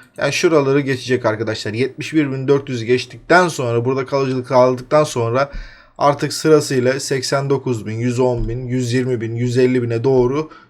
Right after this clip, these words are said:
yolculuğuna başlar diye düşünüyorum. Bu ne zamana kalır? Biliyorsunuz arkadaşlar, yıl sonunda Amerika'da olacak olan seçim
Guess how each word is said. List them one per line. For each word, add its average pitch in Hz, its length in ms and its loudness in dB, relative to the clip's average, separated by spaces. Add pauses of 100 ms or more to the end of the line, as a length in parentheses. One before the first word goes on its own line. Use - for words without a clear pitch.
(100)
yolculuğuna 143 760 4
başlar 135 580 6
diye 165 360 6
düşünüyorum. 156 600 6
Bu 185 220 4
ne 185 120 10
zamana 160 380 6
kalır? 135 300 -2 (360)
Biliyorsunuz 202 480 0
arkadaşlar, 143 540 4
yıl 185 240 2
sonunda 170 300 2
Amerika'da 160 420 2
olacak 135 380 2
olan 120 220 2
seçim 170 540 2